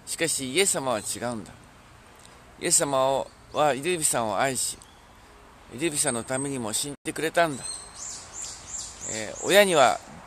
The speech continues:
失望したかもしれない。でも、えー、イエス様に失望してはいけません。トモさん、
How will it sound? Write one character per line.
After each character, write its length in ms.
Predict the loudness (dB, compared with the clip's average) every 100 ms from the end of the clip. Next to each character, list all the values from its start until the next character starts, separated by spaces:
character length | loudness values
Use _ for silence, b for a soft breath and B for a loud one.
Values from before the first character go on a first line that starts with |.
| -14 -2
失 220 | 0 2
望 120 | 2
し 60 | 0
た 120 | 0
か 120 | -2
も 100 | -4
し 140 | -4 -6
れ 60 |
な 1300 | -10 -20 -16 -12 -12 -12 -20 -20 -20 -20 -20 -20 -12 -4
い。 20 |
で 60 | 0
も、 260 | 2 2 -2 -20 -20 -20 -18 -16 -16 -16 -18 -18 -18 -18 -18 -18 -4
え 20 |
ー、 20 | 2
イ 20 |
エ 20 |
ス 60 | 4
様 160 | 4 0
に 80 | 0
失 180 | 0
望 100 | 0
し 60 | -4
て 120 | -2
は 80 | -4
い 40 |
け 120 | -4 -6
ま 120 | -4
せ 180 | -2 -4
ん。 40 | -8 -18 -18 -18 -18 -18 -20 -20 -20 -20 -20 -20 -18 -14 -14 B B B -2
ト 100 | 4
モ 120 | 6 8
さ 200 | 6
ん、 60 | 2